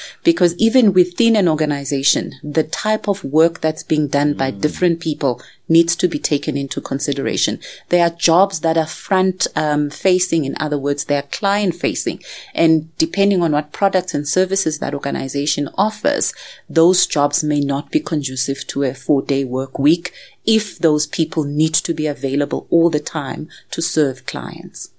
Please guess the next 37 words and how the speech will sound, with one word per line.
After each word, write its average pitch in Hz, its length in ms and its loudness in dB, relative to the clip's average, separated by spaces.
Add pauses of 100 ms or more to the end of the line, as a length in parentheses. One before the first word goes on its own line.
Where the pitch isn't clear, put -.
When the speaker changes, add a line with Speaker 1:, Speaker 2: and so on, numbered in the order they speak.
(180)
Speaker 2:
Yeah. 92 220 -20 (680)
Very 165 640 0
interesting 151 460 0
takeouts 156 420 0
from 120 140 2
that, 113 220 -2
from 110 240 -2
that 110 180 0
survey. 127 460 2 (560)
Now, 151 100 2
now, 156 140 2
as 175 180 4
we 220 100 0
come 170 240 -2
to 143 120 2
a 120 40 4
conclusion, 113 800 0
uh, - 180 -10
Lindiwe, 92 380 -4
I, 104 400 -4
I 110 40 -2
think 135 260 0
we've, 117 280 0
we've 110 200 -4
covered 135 420 -2
the, 98 180 0
the 98 140 -2
four-day 104 380 0
work 95 260 -4
week 98 180 -6
as 87 120 -4
part 104 280 0
of 92 120 -2
the 87 180 -2
employee 92 400 -8
value 87 280 -4
proposition. 82 720 -8